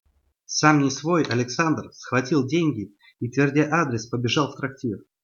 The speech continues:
Он нанял лишь четверых, тех, что оказались неподалёку. Потом пришлось бежать за хорошими лошадьми, снова платить. Лишь под утро маленький отряд смог покинуть Париж.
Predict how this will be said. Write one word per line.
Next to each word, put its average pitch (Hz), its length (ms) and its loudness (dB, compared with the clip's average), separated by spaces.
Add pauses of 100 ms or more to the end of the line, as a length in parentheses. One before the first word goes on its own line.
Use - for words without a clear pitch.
(540)
Он 160 240 6
нанял 165 360 4
лишь 147 220 2
четверых, 151 640 -2 (460)
тех, 185 480 0
что - 240 -2
оказались 135 540 0
неподалёку. 139 800 -2
Потом 151 360 2
пришлось 143 440 0
бежать 139 420 0
за 120 100 -2
хорошими 135 520 0
лошадьми, 139 560 -2 (160)
снова 160 480 2
платить. 139 440 -6 (500)
Лишь 127 240 0
под 135 200 0
утро 151 320 -2
маленький 131 480 2
отряд 135 380 -2
смог 131 300 -2
покинуть 120 460 -4
Париж. 101 420 -6